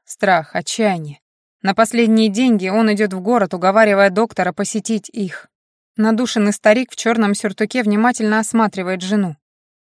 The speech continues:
Потёртый чемодан зияет открытой пастью, и туда отправляются последние сбережения. На подоконнике сидит тот самый сокол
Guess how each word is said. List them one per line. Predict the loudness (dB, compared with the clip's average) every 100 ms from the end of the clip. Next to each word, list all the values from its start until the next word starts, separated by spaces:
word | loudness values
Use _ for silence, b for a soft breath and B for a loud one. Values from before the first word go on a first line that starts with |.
| _
Потёртый | -4 0 -2 -2
чемодан | -2 2 2 4 2 2
зияет | 0 2 2 2
открытой | -2 -2 -4 -2 -2
пастью, | 2 2 0 -6 -6
и | -6
туда | -4 2 2
отправляются | 2 2 2 2 0 0 -2
последние | -2 0 -2 0 -2
сбережения. | -4 -4 -4 -4 -6 -6 -12 -18 _ _ _ _
На | -4 0
подоконнике | 2 2 2 2 2 2 -4
сидит | -4 -4 -4
тот | -6 -8
самый | -4 -2 0 -2
сокол | -2 -4 -4 -12